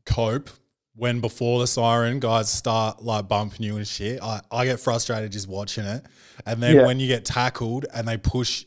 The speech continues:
Speaker 1: push you into the ground when they get up, I
Speaker 2: Yeah.
Speaker 1: fucking cannot stand it. I don't, I don't know how, I feel like, um, some, some of you guys are the most mentally tough athletes because I would, I would get up and just wanna fight, I reckon. I fucking
Speaker 2: Yeah,
Speaker 1: hated
Speaker 2: yeah.
Speaker 1: it, like,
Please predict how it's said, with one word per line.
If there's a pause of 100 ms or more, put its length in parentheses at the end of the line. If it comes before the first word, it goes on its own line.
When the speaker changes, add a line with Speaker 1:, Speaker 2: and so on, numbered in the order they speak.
(200)
Speaker 1:
push
you
into
the
ground
when
they
get
up, (460)
I
Speaker 2:
Yeah.
Speaker 1:
fucking
cannot
stand
it.
I
don't,
I
don't
know
how,
I
feel
like, (520)
um,
some,
some
of
you
guys
are
the
most
mentally
tough
athletes
because
I
would,
I
would
get
up
and
just
wanna
fight,
I
reckon.
I
fucking
Speaker 2:
Yeah,
Speaker 1:
hated
Speaker 2:
yeah.
Speaker 1:
it,
like,